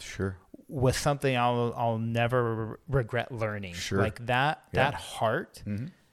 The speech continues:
Speaker 2: has stayed with me. And that's what I appreciate about the seminary so much, was they took the Bible seriously. They pushed you to go back to the Bible.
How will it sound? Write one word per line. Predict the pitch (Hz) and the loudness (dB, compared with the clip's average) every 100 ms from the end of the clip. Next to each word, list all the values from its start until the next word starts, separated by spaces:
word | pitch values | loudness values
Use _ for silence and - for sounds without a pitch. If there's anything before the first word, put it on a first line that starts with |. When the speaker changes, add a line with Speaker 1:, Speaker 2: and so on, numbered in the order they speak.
| _ - | _ -10
Speaker 2:
has | - 127 120 - - - | -2 0 0 -4 -14 -8
stayed | - - 123 131 | -6 -2 0 2
with | 151 151 | 0 0
me. | 147 | 0
And | 135 | 2
that's | 151 - | 2 0
what | 175 | 0
I | 151 | 2
appreciate | 123 - - 135 - 127 | 0 -2 -4 -4 -4 -4
about | 110 110 104 | -2 -4 -4
the | 113 | -6
seminary | - 113 110 110 104 | -6 -8 -8 -8 -8
so | - - 143 156 | -6 -4 -4 -4
much, | 127 120 127 - 117 | -4 -4 -4 -6 -6
was | 107 107 107 - - - _ _ _ _ _ _ | -4 -4 -6 -12 -20 -20 _ _ _ _ _ _
they | 139 | -2
took | 123 - 180 | 0 -2 -2
the | - | -2
Bible | 156 131 127 | 0 0 0
seriously. | - 107 98 110 - 120 120 - - - _ _ _ _ - _ - | -2 -2 -2 -4 -4 -6 -6 -10 -18 -20 _ _ _ _ -20 _ -2
They | 117 | -2
pushed | - - 220 202 - | 2 2 4 2 -2
you | 139 | 0
to | 127 | 2
go | 117 117 | 4 4
back | 113 120 - | 2 -2 -2
to | 107 | -4
the | 95 | -4
Bible. | - - 87 | -6 -8 -12